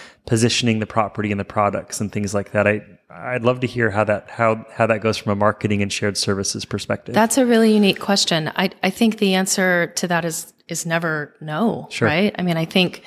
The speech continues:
Speaker 2: being that Capital Square is the parent company, um, and the ownership group,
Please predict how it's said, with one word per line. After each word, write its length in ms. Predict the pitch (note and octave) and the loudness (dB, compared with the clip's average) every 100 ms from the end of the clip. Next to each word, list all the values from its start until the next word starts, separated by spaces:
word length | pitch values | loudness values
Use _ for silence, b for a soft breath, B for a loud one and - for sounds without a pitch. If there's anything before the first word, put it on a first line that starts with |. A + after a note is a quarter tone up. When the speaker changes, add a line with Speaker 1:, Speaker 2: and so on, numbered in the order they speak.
| B B B B B B E3+ | B B B B B B 0
Speaker 2:
being 440 | G3+ F#3+ G3+ G#3+ | 4 6 6 4
that 420 | F#3 F3 - - | 4 0 0 -8
Capital 320 | - F3 F#3 | -4 -4 -4
Square 440 | F3 - E3 E3+ F#3 | -2 0 0 2 0
is 400 | - E3 D#3+ - | -2 -4 -4 -6
the 120 | - | -8
parent 340 | - E3+ D#3+ | -8 -6 -6
company, 520 | D3+ E3+ E3 E3+ E3 D#3 - | -6 -8 -6 -6 -4 -4 -6
um, 340 | D#3 C#3+ D#3 - | -6 -8 -10 -8
and 160 | E3 | -8
the 120 | D#3+ - | -4 2
ownership 480 | F#3 F#3+ - E3 | 4 4 0 -2
group, 360 | - D3+ E3 - | -2 0 0 -2